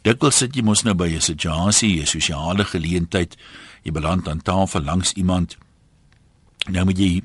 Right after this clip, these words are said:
gesels met die persoon. Waaroor praat 'n mens nou met die persoon? Want die ou mense het altyd gesê, "Jy praat nie oor politiek, godsdiens of jou operasies nie." "Geld dit nog?" vra iemand. En, eh, ons onderwerp is voorgestel deur iemand wat vir my sê hy het so 'n situasie gehad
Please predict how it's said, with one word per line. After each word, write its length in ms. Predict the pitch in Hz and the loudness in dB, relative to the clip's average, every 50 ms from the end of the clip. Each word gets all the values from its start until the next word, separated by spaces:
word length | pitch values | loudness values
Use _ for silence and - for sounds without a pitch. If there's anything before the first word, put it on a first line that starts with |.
| - _ - | -8 _ -10
gesels 460 | - - - - 113 92 87 85 - | -4 -2 2 2 4 2 2 0 -2
met 100 | 82 73 | -4 -4
die 80 | 71 | -4
persoon. 420 | 67 - 73 - - 73 69 62 - - - - - - - - - - - - - - | -6 -6 -4 -4 -4 -4 -6 -10 -14 -18 -20 -20 -20 -20 -20 -20 -20 -20 -20 -20 -14 -4
Waaroor 680 | 92 92 92 117 156 196 208 170 180 190 180 160 139 - _ | 0 2 4 6 6 6 4 4 4 4 4 4 2 -2 _
praat 360 | - 143 143 147 143 139 - | 2 2 4 4 2 2 2
'n 80 | 131 104 | 2 4
mens 260 | 87 85 82 - - | 4 2 2 2 2
nou 120 | 98 87 | 0 0
met 120 | 82 78 71 | 0 0 -2
die 100 | 80 - | -6 -6
persoon? 380 | - 82 - - 95 80 71 | -4 -2 -2 0 -2 -2 -4
Want 120 | 69 69 76 | -6 -8 -8
die 120 | - - | -2 2
ou 120 | 131 165 | 4 4
mense 280 | 160 160 147 135 127 131 | 4 4 2 2 2 0
het 100 | 110 90 | -2 -2
altyd 240 | 95 104 113 104 - | -2 -2 -2 -2 -2
gesê, 240 | - 92 - 104 98 | -2 -2 -2 0 -2
"Jy 120 | 82 76 | -2 -4
praat 280 | - 90 92 98 107 - | -4 -4 -2 -2 -2 0
nie 100 | 139 107 | 0 0
oor 120 | 92 87 | 0 0
politiek, 500 | - 85 82 78 73 - - 135 131 - | -2 -4 -4 -4 -4 -2 -2 -2 -2 -2
godsdiens 540 | - - 107 113 - - - 117 107 95 87 | -6 -4 -4 -4 -4 -4 -2 -2 0 0 -2
of 100 | 73 73 | -2 -4
jou 120 | 85 73 80 | -6 -6 -6
operasies 720 | 71 - 76 76 76 85 98 101 92 - 76 67 - - | -8 -6 -4 -2 0 2 2 2 2 0 0 0 -2 -4
nie." 120 | - - - _ - - - - - - - - - - | -4 -6 -14 _ -20 -20 -20 -20 -20 -20 -20 -20 -20 -14
"Geld 380 | - - 135 156 170 165 123 92 | -2 2 4 4 4 4 4 2
dit 200 | 101 107 - - | 0 0 0 0
nog?" 320 | 80 92 120 120 - - | 2 2 2 2 0 -4
vra 280 | - - 85 78 76 - | -4 -4 -2 -2 -4 -6
iemand. 380 | - 69 67 69 73 - - - - - - - - - - - - - _ 104 | -8 -10 -10 -10 -12 -14 -20 -20 -20 -20 -20 -20 -20 -20 -20 -20 -20 -4 _ 4
En, 180 | 104 208 196 | 6 6 6
eh, 80 | 196 - | 6 4
ons 160 | 185 185 - | 2 2 2
onderwerp 400 | - 175 220 214 170 117 101 - | 4 4 4 4 4 2 2 0
is 100 | 92 - | -2 0
voorgestel 580 | - 131 151 175 - - 127 - - 95 90 85 | 2 4 4 4 4 0 -2 -2 0 0 0 0
deur 120 | 85 82 | -2 -2
iemand 280 | - 98 104 113 104 85 | 0 2 2 2 2 2
wat 160 | 85 78 - | -2 -4 -2
vir 100 | - 82 | -2 -2
my 80 | 80 | 0
sê 220 | 85 - - 107 107 | 0 0 2 2 2
hy 80 | 87 80 | 2 2
het 100 | - - | -2 -2
so 120 | - 123 | 2 4
'n 260 | 127 123 101 90 82 | 4 4 4 2 0
situasie 640 | - - 90 80 - 85 76 80 90 92 - 104 95 | -2 -4 -4 -2 -2 -4 -2 -2 -2 0 0 0 -2
gehad 360 | - 87 76 80 101 131 | -2 -4 -2 -2 -2 -4